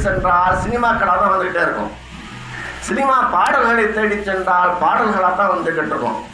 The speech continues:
அதே நேரத்திலே நீங்கள் அதன் மூலமாக ஒரு குர்ஆனுடைய வசனங்களை கேட்டால், உங்களுக்கு அடுத்தடுத்து குர்ஆனுடைய வசனங்கள் தெ-, வந்துகிட்டே இருக்கும். ஒரு ஹதீஸை தேடினீர் என்று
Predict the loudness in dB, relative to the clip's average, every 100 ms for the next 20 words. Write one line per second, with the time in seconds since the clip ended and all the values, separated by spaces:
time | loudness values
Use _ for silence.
0 | -18 -16 -16 -14 -14 -10 -4 0 0 2
1 | 0 0 -2 -2 0 0 -2 0 0 -2
2 | -4 -2 0 2 2 2 2 0 -2 -2
3 | 0 2 2 0 -2 -4 -2 0 0 -2
4 | -4 -6 -6 -4 -2 -4 -6 -14 -16 -16
5 | -14 -12 -12 -12 -10 -10 -8 -6 -4 -2
6 | -2 0 0 0 -2 -2 -2 0 2 2
7 | 0 0 -2 -2 -2 -4 -4 -4 -2 -2
8 | -2 0 -2 -2 -2 -4 -2 -4 -6 -10
9 | -10 -8 -8 -4 -2 0 0 0 -2 -2
10 | -2 -2 0 -2 -2 -2 0 0 0